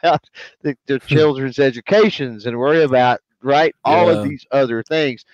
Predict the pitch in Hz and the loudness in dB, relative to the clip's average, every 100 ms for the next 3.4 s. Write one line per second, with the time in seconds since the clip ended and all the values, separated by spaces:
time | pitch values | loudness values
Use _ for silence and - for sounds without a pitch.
0 | _ - 139 - 190 170 151 139 127 123 | _ -12 -8 -2 0 2 4 2 2 -2
1 | 113 - 175 175 - 120 107 101 98 107 | -4 -8 -4 -4 -4 -8 -12 -8 -4 -2
2 | 101 95 _ _ _ _ 127 113 110 165 | -2 -4 _ _ _ _ -8 -6 -4 -2
3 | 202 120 98 | -2 -2 -4